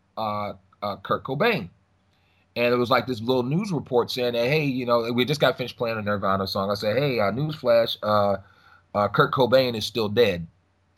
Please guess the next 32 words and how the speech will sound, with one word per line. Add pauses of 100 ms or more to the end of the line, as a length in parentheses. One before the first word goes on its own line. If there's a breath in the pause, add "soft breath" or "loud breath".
(480 soft breath)
And (340)
it
went
from
going
to,
I,
it
was
this
whole
thing
about
the,
"We
don't
know
about
the
new
Nirvana
album
'cause
Kurt
Cobain
is
still
dead.
We
don't
know
if,